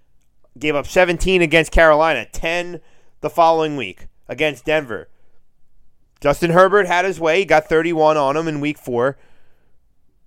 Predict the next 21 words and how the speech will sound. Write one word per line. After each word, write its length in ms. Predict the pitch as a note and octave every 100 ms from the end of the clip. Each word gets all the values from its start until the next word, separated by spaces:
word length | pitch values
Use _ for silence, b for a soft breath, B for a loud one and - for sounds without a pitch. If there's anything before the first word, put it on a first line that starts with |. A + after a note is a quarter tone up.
| - - _ - - - - _ - - - _ _
Twenty 300 | - E3+ F3
points 320 | E3+ F3+ E3+ -
in 100 | E3+
a 160 | D3+ C3+
loss 480 | A#2+ E3 F#3 D#3 -
against 300 | B2 C#3 -
Chicago 560 | C3 D#3+ F3+ C#3+ C3
in 100 | A#2+
week 180 | A#2+ A2+
five. 480 | - D3+ D3 C#3+ - - _ _ _ _ _ _ _ _ _ _ _ _ _ _ _ _ _ _ _ _ _ _ -
Only 220 | C#3+ C#3+
gave 180 | C3+ C#3
up 120 | C3+
ten 260 | - E3+ D#3+
points 360 | D3+ D#3 C#3+ -
to 240 | C#3 B2
the 140 | A#2+
Packers 680 | A#2 - D#3 D#3+ - D#3 C3
in 140 | B2
week 240 | A#2+ A2+ -
six. 560 | - E3+ - - -